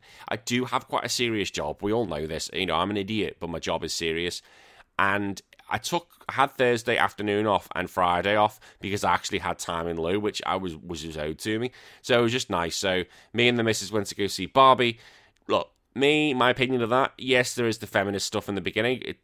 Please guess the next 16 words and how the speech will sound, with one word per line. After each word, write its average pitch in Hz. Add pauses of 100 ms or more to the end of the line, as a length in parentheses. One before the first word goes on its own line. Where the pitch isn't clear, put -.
it, 95
I 92
think 92
it's 90
a 85
bit 85
overdone 95
regardless. 92
But 175
yeah, 123 (600)
either 135
way, 117
Ryan 107
Gosling, 98 (260)
hilarious. 90 (760)
Hilarious. 127